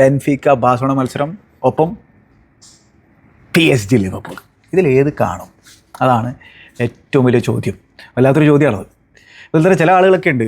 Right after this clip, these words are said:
എനിക്ക് അസൂയ തോന്നാറുണ്ട് അങ്ങനെയുള്ള ആളുകളോട്. അതായത് ഒരേ സമയം തന്നെ മൾട്ടിപ്പിൾ സ്ക്രീനൊക്കെ യൂസ് ചെയ്തുകൊണ്ട്, ആ, മൂന്ന് കളിയൊക്കെ ആസ്വദിക്കാൻ ശ്രമിക്കുന്ന ആളുകളുണ്ട്. എന്നെ സംബന്ധിച്ചോളം അത് നടപടിയാകുന്നൊരു പരിപാടിയല്ല, എനിക്ക് അങ്ങനെ ആസ്വദിക്കാൻ സാധിക്കാറില്ല.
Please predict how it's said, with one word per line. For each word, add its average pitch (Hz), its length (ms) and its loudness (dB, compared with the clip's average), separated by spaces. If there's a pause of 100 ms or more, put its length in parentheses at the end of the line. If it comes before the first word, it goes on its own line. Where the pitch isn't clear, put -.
എനിക്ക് 131 180 0
അസൂയ 151 280 2
തോന്നാറുണ്ട് 143 380 2
അങ്ങനെയുള്ള 117 300 0
ആളുകളോട്. 110 340 -2
അതായത് 120 300 2 (640)
ഒരേ 123 120 2 (120)
സമയം 143 160 0
തന്നെ 143 160 0
മൾട്ടിപ്പിൾ 127 480 -2
സ്ക്രീനൊക്കെ 139 400 0
യൂസ് 135 120 2
ചെയ്തുകൊണ്ട്, 135 360 2 (600)
ആ, - 20 2 (320)
മൂന്ന് 151 260 4
കളിയൊക്കെ 151 420 2 (260)
ആസ്വദിക്കാൻ 139 460 0
ശ്രമിക്കുന്ന 143 420 -2
ആളുകളുണ്ട്. 104 360 -2 (420)
എന്നെ 151 140 2
സംബന്ധിച്ചോളം 160 360 2
അത് 139 160 2
നടപടിയാകുന്നൊരു 143 520 2
പരിപാടിയല്ല, 123 400 2
എനിക്ക് 117 200 -4
അങ്ങനെ 131 160 -2 (100)
ആസ്വദിക്കാൻ 123 420 -4
സാധിക്കാറില്ല. 117 520 -2